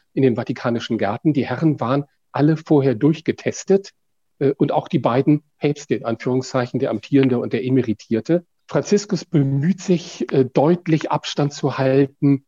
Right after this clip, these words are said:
Mundschutz zu tragen, wo das nötig ist, äh, äh, und eine Vorbildfunktion, äh, inne zu haben. Äh, aber manchmal überkommt es ihn einfach.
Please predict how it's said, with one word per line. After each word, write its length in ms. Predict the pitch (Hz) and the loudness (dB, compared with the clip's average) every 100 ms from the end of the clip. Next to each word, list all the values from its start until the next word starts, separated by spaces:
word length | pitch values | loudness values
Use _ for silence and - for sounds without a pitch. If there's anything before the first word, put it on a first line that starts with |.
| _ | _
Mundschutz 440 | 143 156 - 147 | 2 2 0 -6
zu 100 | - | -4
tragen, 420 | - - 135 131 127 | -6 -2 0 2 2
wo 60 | |
das 220 | 123 - | 0 0
nötig 380 | 135 143 131 - | 0 2 0 -2
ist, 400 | 135 - - - | -6 -6 -12 -6
äh, 360 | 139 123 123 110 - _ _ | -4 -2 -4 -8 -14 _ _
äh, 120 | 135 131 | -6 -4
und 160 | - | -4
eine 160 | 127 131 | 0 -2
Vorbildfunktion, 1000 | - 147 131 117 - 107 - 123 120 120 _ _ _ | 2 2 4 0 -4 -6 -2 2 2 0 _ _ _
äh, 280 | - 113 - - _ | -4 -4 -4 -10 _
inne 220 | - 139 | 2 2
zu 200 | 135 127 | 2 -4
haben. 440 | 117 123 120 127 135 | -2 -2 0 0 -2
Äh, 260 | - 123 131 | -2 -4 -2
aber 200 | 135 139 | 0 2
manchmal 400 | 135 135 143 143 | 0 0 -4 -4
überkommt 520 | 139 143 - 160 156 | -2 -4 -2 -2 -2
es 160 | 117 | -4
ihn 140 | 107 95 | -4 -6
einfach. 480 | 107 107 - 156 | -6 -6 -4 -6